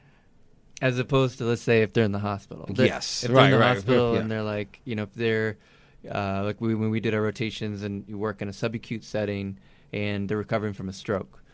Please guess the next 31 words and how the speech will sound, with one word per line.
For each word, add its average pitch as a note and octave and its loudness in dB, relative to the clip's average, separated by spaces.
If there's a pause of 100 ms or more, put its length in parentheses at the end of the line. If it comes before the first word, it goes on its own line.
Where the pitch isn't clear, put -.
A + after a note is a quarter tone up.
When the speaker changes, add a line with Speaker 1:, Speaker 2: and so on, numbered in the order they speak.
(100)
Speaker 2:
Right. F#2 -6
Speaker 1:
they A2 0
can A2 -2
go G#2+ -2
through G#2 -4
up G2+ -8
to G2+ -6
six - -8
hours G#2+ 0
of G2+ -4 (340)
therapy G#2 0
a G2+ -2
day, G2+ 0
which G2 -4
includes, A2+ -2
let's G2+ -6
say, G2+ -2
ninety G2 -2
minutes F#2+ -4
of - -14
physical - -10
therapy. - -14
Speaker 2:
Right. - -10 (400)
And F#2 -10
then F#2+ -2
that's F2+ -8
also F#2+ -8
O C3+ 2
T, A#2 -2
some E2+ -8
speech. - -2